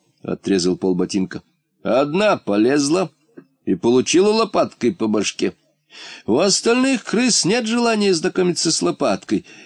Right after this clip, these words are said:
и потому они решили взять нас в осаду и просто уморить голодом». «А может быть, эта крыса была вообще исключением», — рассуждал маховая борода.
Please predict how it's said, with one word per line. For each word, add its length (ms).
и 380
потому 440
они 200
решили 320
взять 280
нас 240
в 40
осаду 500
и 100
просто 440
уморить 520
голодом». 560
«А 200
может 520
быть, 280
эта 280
крыса 480
была 300
вообще 540
исключением», — 1040
рассуждал 800
маховая 440
борода. 380